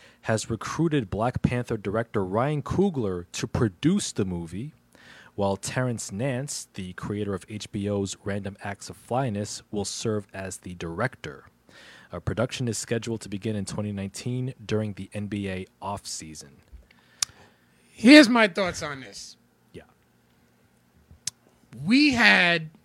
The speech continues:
Speaker 2: Space Jam as kids.
Speaker 1: Mm-hmm.
Speaker 2: I want you to read Kyle's, uh,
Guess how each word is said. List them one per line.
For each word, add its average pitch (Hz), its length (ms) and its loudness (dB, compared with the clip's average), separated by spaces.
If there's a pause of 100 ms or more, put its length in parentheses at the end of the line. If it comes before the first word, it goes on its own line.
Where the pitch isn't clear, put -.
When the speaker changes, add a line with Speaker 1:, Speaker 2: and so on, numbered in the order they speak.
(120)
Speaker 2:
Space 151 460 -2
Jam 143 320 -4
as 131 200 -6
kids. 143 560 -8 (380)
Speaker 1:
Mm-hmm. 98 320 -8 (1900)
Speaker 2:
I 139 40 -6
want 156 240 -4
you 160 60 -4
to 147 80 -6
read 143 260 -4
Kyle's, 135 500 -4
uh, 123 280 -6